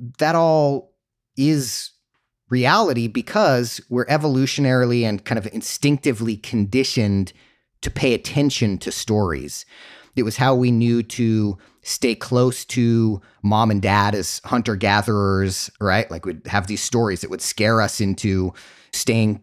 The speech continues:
close, you know, as little kids, or to be wary of strangers from an unknown tribe, or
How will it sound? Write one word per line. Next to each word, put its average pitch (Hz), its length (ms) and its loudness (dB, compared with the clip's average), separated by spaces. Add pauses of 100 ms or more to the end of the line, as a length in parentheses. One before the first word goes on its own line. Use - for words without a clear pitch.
close, - 480 -2 (280)
you 92 120 -10
know, 80 100 -4
as 80 140 -10
little 90 160 -4
kids, 76 380 -6 (420)
or 117 120 -2
to 135 120 -2
be 120 120 0
wary 120 380 2
of 113 80 -2
strangers 104 720 0
from 98 180 -2
an 92 80 4
unknown 90 380 2
tribe, 80 600 0
or 78 360 -6